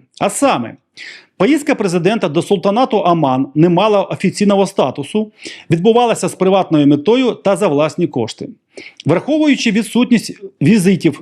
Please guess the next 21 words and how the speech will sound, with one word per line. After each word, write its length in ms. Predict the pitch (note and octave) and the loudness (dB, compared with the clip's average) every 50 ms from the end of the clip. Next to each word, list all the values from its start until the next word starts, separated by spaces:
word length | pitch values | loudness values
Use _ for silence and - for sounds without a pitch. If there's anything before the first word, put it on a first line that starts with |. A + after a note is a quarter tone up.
| - - | -2 0
найвищого 580 | D3 D3 D#3 D#3 A#3+ A#3 - - F#3 E3+ E3+ | 2 2 2 2 0 -2 0 2 2 2 2
рівня 260 | E3+ G3 G3 E3+ D#3 | 2 2 2 2 2
між 200 | D3 E3+ E3+ B2+ | 2 0 0 -2
Україною 480 | D#3 - - D#3+ F3 G3+ F#3 E3 D3 C3+ | -2 -2 0 0 2 4 4 4 2 2
та 140 | - D#3 C#3 | 0 -4 -2
Султанатом 640 | - F3 D#3+ C#3 E3 D#3+ F3 F3+ - D3+ C#3 C#3+ - | 0 0 0 2 2 0 0 0 0 0 -2 0 0
Оман 440 | C#3+ C3 C3 B2+ B2+ B2 C#3+ D3+ - - - - - - _ - | 0 2 2 2 2 0 -2 -4 -6 -12 -20 -20 -20 -8 _ -2
з 60 | B2+ | 0
дати 260 | B2 G#3 A3 A3 G#3 | 0 0 0 -2 -4
встановлення 580 | - - - F#3+ F#3 F#3+ G3+ F#3+ F3+ F3+ F3 D3+ | -4 -4 -2 0 2 2 2 2 2 2 2 2
дипломатичних 760 | C3 D3 - E3 D#3+ E3 D#3+ - G3+ F#3+ - F3 D#3 D3+ - | 0 0 0 0 0 0 0 -2 -4 -2 0 0 0 0 -2
відносин, 540 | E3 C#3 C3 B2+ A2+ A2 - - C3 D3+ D3 - - - - - | 0 2 2 0 0 0 -2 -2 -2 -2 -2 -6 -12 -20 -10 -6
а 100 | - D#3 | -4 -2
саме 260 | - - F3 D#3+ D3+ | -2 0 0 0 0
дев'ятнадцятого 580 | C#3 C#3+ D#3 D3+ D#3+ E3 D#3 D#3 - - D3 C#3+ | 0 -2 -2 0 0 0 -2 -2 -2 -2 -2 -2
травня 400 | C#3+ D#3+ D3+ C#3+ C3+ A#2+ B2+ C3+ | 0 0 0 0 0 0 -2 -4
тисяча 380 | - F3+ E3+ - D3 - - C3+ | -2 -2 -2 -2 -2 -2 -2 0
дев'ятсот 420 | B2+ C3 C#3+ C#3 - - C#3 A#2+ | 0 0 0 0 0 -2 -2 -2
дев'яносто 360 | A2+ B2 B2 C#3 C3+ - B2 | 0 2 2 2 2 0 -2
другого 360 | A#2 C3 C3+ A#2 A2 A2+ G#2+ | -2 0 0 0 0 -2 -2
року, 360 | G#2+ G#2+ G#2 - - D#3 F3 | -2 -4 -4 -4 -4 -6 -6